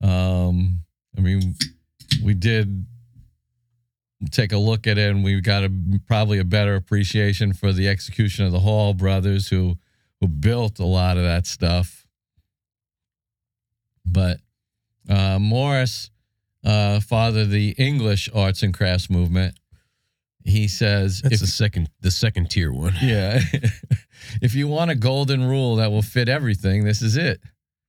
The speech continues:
Speaker 1: Have nothing in your houses that you do not know to be useful or believe to be beautiful.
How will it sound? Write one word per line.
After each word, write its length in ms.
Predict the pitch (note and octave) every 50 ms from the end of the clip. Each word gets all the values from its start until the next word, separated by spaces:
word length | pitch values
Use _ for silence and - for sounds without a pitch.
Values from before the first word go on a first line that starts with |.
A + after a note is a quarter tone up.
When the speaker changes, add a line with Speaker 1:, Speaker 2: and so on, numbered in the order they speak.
| _ _
Speaker 1:
Have 160 | - A2+ G#2+ G#2+
nothing 380 | A2+ B2+ C#3 C#3+ D3+ C#3+ C#3+
in 120 | C#3 C#3 C#3
your 120 | C3+ B2+
houses 580 | A#2+ C3 C3+ C#3 C#3+ C3+ A2+ A2+ G#2+ G#2 G2+ G2+
that 120 | A2 F#2+
you 180 | F#2+ G#2+ G#2 F#2+
do 200 | F2+ G#2+ B2+ B2+
not 240 | A#2+ A#2+ A2 G#2
know 280 | G#2 A#2 A#2 A#2 A#2+ A2+
to 120 | G#2 - G#2+
be 120 | G2 G2+
useful 680 | G2 F#2+ G#2 A#2 B2+ C3+ - - - D3 D3+ D#3+ E3+ E3 - _ _ _ _ _ _
or 100 | G2 G2
believe 440 | F2 G2 G2 G2 G#2+ A#2+ B2+ C3 -
to 100 | - C3
be 160 | A#2+ C3+ C#3+
beautiful. 840 | C#3+ B2+ A#2+ A2 A#2 B2 D3 D#3 C#3 - - E2+ D#2+ C#2+ C#2 D#2 -